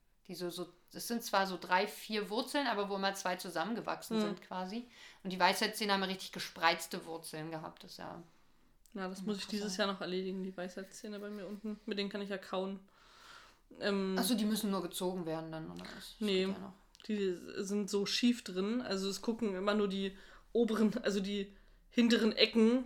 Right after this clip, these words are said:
Speaker 1: Oh,
Speaker 2: quasi gucken
Speaker 1: ach,
Speaker 2: raus. Die sind
Speaker 1: krass.
Speaker 2: quasi so.
Speaker 1: Scheiße.
Speaker 2: Also so rausgewachsen.
Speaker 1: Gut, dass du mir das so zeigst, dass unsere Zuhörenden das richtig
Speaker 2: Ja.
Speaker 1: gut auch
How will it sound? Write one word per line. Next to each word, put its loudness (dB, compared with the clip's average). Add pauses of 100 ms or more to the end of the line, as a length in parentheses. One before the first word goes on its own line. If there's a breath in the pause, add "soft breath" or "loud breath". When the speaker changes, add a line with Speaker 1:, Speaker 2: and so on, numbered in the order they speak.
Speaker 1:
Oh, 12
Speaker 2:
quasi 10
gucken 4
Speaker 1:
ach, 8
Speaker 2:
raus. 6
Die 2
sind 12
Speaker 1:
krass. 0
Speaker 2:
quasi 10
so. 6
Speaker 1:
Scheiße. 0 (140)
Speaker 2:
Also 4 (160)
so 2
rausgewachsen. 4
Speaker 1:
Gut, 4
dass 6
du -4
mir 2
das 0
so -4
zeigst, 0
dass -2
unsere -8
Zuhörenden -4
das -6
richtig -2
Speaker 2:
Ja. 6
Speaker 1:
gut 2
auch 2